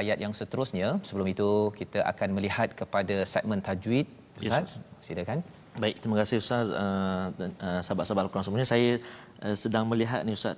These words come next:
Speaker 2: uh, apa, uh, sahabat-sahabat Al-Quran yang senantiasa bergabung dengan kita. Masih lagi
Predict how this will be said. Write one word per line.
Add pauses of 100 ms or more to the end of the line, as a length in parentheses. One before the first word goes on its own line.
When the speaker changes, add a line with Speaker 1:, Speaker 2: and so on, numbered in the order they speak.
(120)
Speaker 2:
uh, (180)
apa, (840)
uh,
sahabat-sahabat
Al-Quran (540)
yang (160)
senantiasa (100)
bergabung
dengan
kita. (240)
Masih
lagi